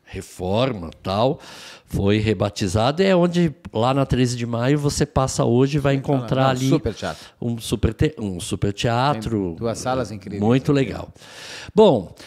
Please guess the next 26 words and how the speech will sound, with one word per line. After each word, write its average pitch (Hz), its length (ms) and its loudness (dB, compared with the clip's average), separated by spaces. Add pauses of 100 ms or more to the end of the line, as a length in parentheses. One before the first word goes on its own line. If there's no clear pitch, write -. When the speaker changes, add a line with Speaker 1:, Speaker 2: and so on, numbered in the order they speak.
(180)
Speaker 1:
ele, 175 520 2
ele 139 260 -2
foi 123 220 -4
enterrado. 101 680 -4 (480)
E 370 140 2
aí, 156 460 2 (680)
o 131 100 -6
que 160 100 -2
acontece 120 800 -6
é 127 140 -6
que - 420 -14 (120)
a 110 80 -8
gente 135 260 -8
nunca 160 240 -4
vai 123 140 -2
saber 101 320 -2
isso 92 480 -2
direito. 82 600 -4
Por 160 200 6
algum 143 300 4
motivo, 120 760 0 (460)
eles 139 300 -2
foram 131 200 0
fazer 104 680 0 (180)
a 110 100 2
exumação 123 680 2